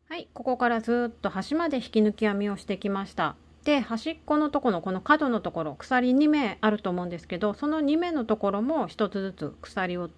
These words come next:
鎖のとこですね。この穴のとこじゃなくて鎖の部分だけを取って引き抜き編みをしてあります。で、ここのところをですね、今度はこっちのところにまたあの糸、糸じゃない、<laughs> あの、この本体をつけて、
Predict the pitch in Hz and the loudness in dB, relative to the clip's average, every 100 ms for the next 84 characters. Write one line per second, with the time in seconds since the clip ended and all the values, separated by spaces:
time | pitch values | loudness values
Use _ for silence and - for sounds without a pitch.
0 | - - - - 214 202 202 196 190 185 | -20 -20 -20 -6 -2 0 0 0 -2 -4
1 | 185 190 165 143 - 156 147 - - - | -6 -4 -4 -4 -6 -6 -6 -12 -20 -12
2 | - 208 196 202 208 208 202 202 175 165 | -2 -2 0 0 2 0 -2 -4 -4 -4
3 | 160 - - 262 262 254 240 233 233 233 | -10 -6 -6 -2 -2 0 0 0 0 2
4 | 220 220 247 226 220 208 - 320 214 - | 2 0 0 0 0 -4 0 0 2 -2
5 | 180 170 165 160 160 - 165 147 143 143 | -4 -4 -6 -4 -6 -8 -8 -6 -6 -8
6 | - - - - - - - 339 285 - | -12 -20 -20 -20 -20 -20 0 2 2 2
7 | 233 294 320 311 302 285 233 165 156 160 | 0 2 0 2 2 4 4 2 -2 -6
8 | 175 175 165 262 269 233 202 269 240 - | -6 -4 -4 0 2 2 4 6 4 2
9 | - - - 320 - 349 330 277 226 190 | -12 -16 -6 -4 -2 -2 2 4 6 4
10 | - - - 311 302 240 233 185 165 156 | 0 -12 -4 0 2 2 2 2 2 0
11 | 147 - 202 - 185 - 185 202 156 139 | -6 -6 -6 -2 -4 -4 -4 -2 -2 -2
12 | 147 143 - 226 190 185 - - - 233 | -2 -2 2 2 0 -4 -12 -12 -2 4
13 | 214 220 226 220 160 151 - - 156 - | 4 4 2 2 0 0 -4 -4 -4 4
14 | 277 - | 2 2